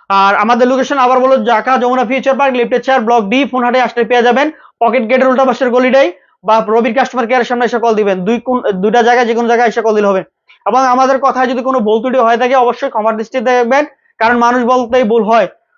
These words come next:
তো এই কারণে আমরা যখন কথা বলতে যাই অনেক স্পিডে কথা বলি, অনেক প্রোডাক্ট থাকে, সেখানে হয়তো স্লিপ অফ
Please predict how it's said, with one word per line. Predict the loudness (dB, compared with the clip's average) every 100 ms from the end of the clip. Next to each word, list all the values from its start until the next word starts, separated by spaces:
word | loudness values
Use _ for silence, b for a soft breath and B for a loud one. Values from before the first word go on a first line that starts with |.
| _ 0
তো |
এই | 0
কারণে | 0 0 2 2
আমরা | 2 0
যখন | -2 -2
কথা | -2 0
বলতে | 0 0
যাই | 0 0 -2
অনেক | -4 -2 -2 -6
স্পিডে | -4 0
কথা | 0 2
বলি, | 2
অনেক | 2 2 0
প্রোডাক্ট | -2 -2 -2
থাকে, | -4 -2
সেখানে | -2 -2 0
হয়তো | 0 0 -2 -4 _ _
স্লিপ | -8 -2 0
অফ | 0